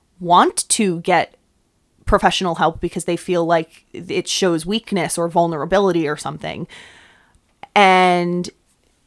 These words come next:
then there are people who don't have the money to get help because,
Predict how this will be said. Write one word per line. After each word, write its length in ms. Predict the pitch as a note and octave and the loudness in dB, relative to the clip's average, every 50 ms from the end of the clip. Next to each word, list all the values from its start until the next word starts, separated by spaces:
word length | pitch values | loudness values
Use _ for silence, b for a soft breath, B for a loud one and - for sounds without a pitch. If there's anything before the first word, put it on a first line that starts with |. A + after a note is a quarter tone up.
| _ _ _ _ _ _ _ _ _ _ _ _ - | _ _ _ _ _ _ _ _ _ _ _ _ -14
then 380 | F#3 F3+ F3+ G#3 G3 F#3 G3 F#3+ | -10 -2 4 4 4 6 6 4
there 380 | F#3 F3+ F3+ F3 E3+ E3 - - | 4 4 4 4 4 4 4 2
are 80 | F#3 | 2
people 400 | F3+ - G#3 F#3+ - F#3+ F3+ F3+ | 2 2 -4 0 0 2 2 2
who 680 | - - - F3+ F3+ F3 E3+ E3+ E3+ E3+ E3+ E3 - - | 2 2 2 4 4 4 2 2 2 0 0 -2 -2 2
don't 240 | F#3+ F3 E3+ - F#3+ | 2 2 2 0 0
have 240 | - F3 F3 F3 | 0 0 0 0
the 80 | E3 E3 | -4 -6
money 460 | D#3+ D3+ D#3+ G3 B3+ B3+ F#3 D#3 E3 - - | -2 0 2 2 2 2 2 0 -4 -8 -10
to 200 | - - F#3+ E3+ | -6 -4 -4 -4
get 240 | D#3 - D#3 C#3 - | -2 -2 -2 -2 -2
help 400 | E3+ E3 C#3 A#2 E3 F#3 - - - - - | -4 -4 -4 -4 -4 -6 -8 -10 -12 -10 -6
because, 640 | - F3+ - - E3 E3 E3 D#3 D#3 E3 D#3+ - | -8 -6 -4 -2 -2 -2 -2 -2 -4 -8 -10 -10